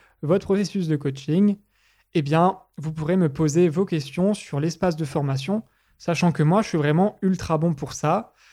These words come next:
Alors ici, c'est pas pour me jeter des fleurs, hein, c'est simplement que, euh, j'ai vraiment un cerveau qui est câblé pour ça. Moi, de base, depuis tout petit, je modélise tout, quoi.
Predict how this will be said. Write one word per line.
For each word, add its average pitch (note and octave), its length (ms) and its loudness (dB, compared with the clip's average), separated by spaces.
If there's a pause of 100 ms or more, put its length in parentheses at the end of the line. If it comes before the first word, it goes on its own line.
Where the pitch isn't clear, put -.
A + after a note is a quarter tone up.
(160)
Alors C#3+ 220 2
ici, F#3 300 2
c'est E3 160 -4
pas F#3 140 2
pour F3 160 0
me D#3+ 60 4
jeter D#3 260 0
des D3 120 2
fleurs, F#3 300 2
hein, A3 100 0 (260)
c'est D#3 120 -6
simplement F#3 520 2
que, F#3 340 0 (420)
euh, C#3+ 140 -4
j'ai D3 120 -2
vraiment F#3 300 2
un F#3 60 2
cerveau E3 320 -2
qui F3 160 -4
est C#3 100 -8
câblé E3+ 320 0
pour D#3+ 180 -8
ça. C3+ 180 -4
Moi, F#3+ 220 2
de F3 120 2
base, E3 320 2
depuis C#3+ 280 -8
tout G3 120 -4
petit, F#3 340 -2
je E3 140 2
modélise E3 640 2
tout, C#3+ 120 -12
quoi. - 240 -12